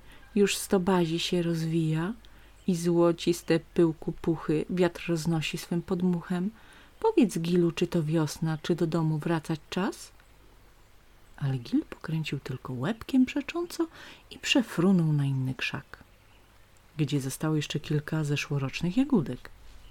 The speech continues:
Minęło kilka dni. Słońce grzało coraz mocniej. Śniegi stopniały dookoła i z ziemi wychyliły się pierwsze cieniutkie igiełki młodej trawy.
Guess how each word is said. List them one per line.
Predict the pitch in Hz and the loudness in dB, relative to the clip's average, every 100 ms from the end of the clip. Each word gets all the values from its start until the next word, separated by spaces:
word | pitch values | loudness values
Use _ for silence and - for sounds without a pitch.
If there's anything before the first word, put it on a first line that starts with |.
| - - - - - | -20 -20 -20 -20 -8
Minęło | 147 143 247 381 | -4 0 0 -2
kilka | - 240 208 | 0 0 0
dni. | 160 139 127 113 - - - - - - - - | -2 -2 -4 -6 -12 -20 -20 -20 -20 -20 -18 -16
Słońce | - - 143 147 135 131 | -12 -4 0 0 0 -2
grzało | - 147 143 135 | 0 0 0 -2
coraz | 131 - 127 - | -6 -8 -8 -4
mocniej. | 135 127 - - - 165 - - - - - | -2 -2 -6 -12 -12 -12 -14 -20 -20 -20 -18
Śniegi | - - 226 311 | -10 2 4 4
stopniały | - - - - 180 196 | 2 -4 -6 -4 -2 0
dookoła | 151 135 127 156 202 233 226 - - - - | 0 -2 -4 -2 -2 -2 -6 -16 -18 -6 0
i | |
z | 180 | 2
ziemi | 160 180 339 392 | 2 2 2 2
wychyliły | 226 180 160 151 220 202 | 2 0 0 2 4 2
się | - 185 190 - - - - - - - - - | 0 -2 -4 -10 -20 -20 -20 -18 -18 -16 -16 0
pierwsze | 285 349 - - 320 | 2 2 2 2 0
cieniutkie | - 151 156 - - | 0 0 0 0 0
igiełki | 180 156 - 147 143 151 | 0 -2 -2 -2 0 0
młodej | 143 139 139 | 2 2 0
trawy. | 135 127 120 139 | -4 -6 -8 -8